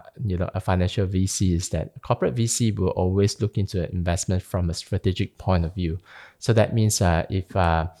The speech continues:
uh, Experian were to in-, invest in a company, uh, would that startup that we are investing in can potentially bring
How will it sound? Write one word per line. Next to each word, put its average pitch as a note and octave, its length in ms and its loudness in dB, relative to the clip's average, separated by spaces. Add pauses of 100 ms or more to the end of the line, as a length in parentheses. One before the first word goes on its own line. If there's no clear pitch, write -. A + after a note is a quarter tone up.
(320)
uh, F2+ 160 0
Experian G#2 640 4
were G2 180 4
to - 220 -4
in-, F#2 220 -4 (180)
invest F#2+ 460 2
in F2 80 2
a E2 80 0
company, F2+ 580 0 (380)
uh, F2 240 2
would B2 220 2
that A#2+ 160 0
startup A2 640 0
that G#2 240 0
we G#2 100 2
are G2+ 120 4
investing F#2 580 0
in G2 420 0
can F2+ 220 0
potentially F#2 460 -2
bring G#2 420 0